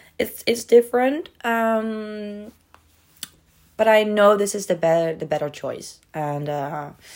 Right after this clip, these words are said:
yeah, so I'm really grateful. And also I started with my job coach, and he is just amazing. I'm really glad I chose him,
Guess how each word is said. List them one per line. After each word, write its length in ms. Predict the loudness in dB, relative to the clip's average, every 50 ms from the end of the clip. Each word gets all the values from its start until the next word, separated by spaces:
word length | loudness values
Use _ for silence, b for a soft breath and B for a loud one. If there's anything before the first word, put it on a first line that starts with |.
| B B B B B B B _
yeah, 240 | -6 -6 -6 -6 -8
so 140 | -8 -8
I'm 100 | -6 -4
really 220 | -2 -2 -2 -4 -6
grateful. 480 | -6 -6 -4 -4 -4 -4 -4 -6 -6
And 120 | -6 -4 -2
also 320 | -2 -2 -2 -2 -2 -4
I 40 | -4
started 340 | -4 -4 -6 -6 -6 -4 -6
with 140 | -8 -8 -8
my 120 | -10 -12
job 340 | -10 -8 -8 -8 -8 -8 -10
coach, 360 | -10 -8 -8 -8 -8 -10 -14 -16
and 200 | -14 -12 -12 -12
he 320 | -10 -8 -8 -6 -6 -6 -6
is 420 | -6 -8 -10 -12 -14 -16 -20 _ _ _
just 540 | -10 -6 -6 -4 -4 -6 -8 -10 -12 -14 -20 -20 _ _
amazing. 840 | -6 -4 -4 -4 -4 -6 -8 -8 -10 -10 -10 -12 -12 -12 -14 -14 -16 -20 _ _ _ _ _ _ _ _
I'm 160 | -6 -4 -2 0
really 260 | 2 2 2 2 0
glad 260 | 0 2 2 4 4
I 100 | 2 2
chose 360 | 2 2 2 2 2 2 -2
him, 540 | -6 -8 -8 -6 -6 -6 -6 -6 -8 -10